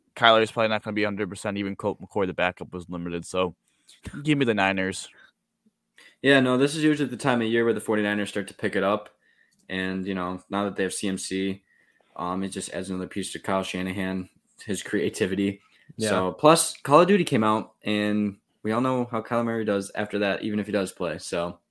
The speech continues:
Speaker 3: Absolutely.
Speaker 1: God, what
Speaker 3: Mike.
Speaker 1: a show stat that was.
Speaker 3: That's spot on right there, Mike. I like it. I like it.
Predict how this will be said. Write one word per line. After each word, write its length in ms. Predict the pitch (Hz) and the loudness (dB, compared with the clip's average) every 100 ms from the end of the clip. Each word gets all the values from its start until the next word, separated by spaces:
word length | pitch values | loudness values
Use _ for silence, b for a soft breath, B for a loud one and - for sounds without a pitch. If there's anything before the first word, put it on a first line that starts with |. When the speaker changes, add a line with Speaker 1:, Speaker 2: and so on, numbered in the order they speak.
| - | -2
Speaker 3:
Absolutely. 680 | 110 - 127 139 123 113 110 _ _ - | 0 4 6 6 6 0 0 _ _ -12
Speaker 1:
God, 180 | 95 87 | -8 0
what 60 | |
Speaker 3:
Mike. 180 | 117 110 | 2 0
Speaker 1:
a 120 | - | -2
show 80 | 110 | -6
stat 360 | 101 - 95 - | -4 -2 -2 -2
that 200 | 90 78 | -4 -4
was. 340 | - 82 - - | -8 -14 2 8
Speaker 3:
That's 180 | 156 | 8
spot 320 | - - 160 160 | 8 8 10 10
on 180 | 170 156 | 10 8
right 200 | 113 - | 2 2
there, 180 | 113 | 2
Mike. 220 | 110 110 117 | 2 0 0
I 40 | |
like 300 | 117 127 131 | 2 2 2
it. 120 | 107 - | -4 -6
I 40 | 107 | 0
like 280 | 117 123 104 | 2 2 -2
it. 160 | 95 | -8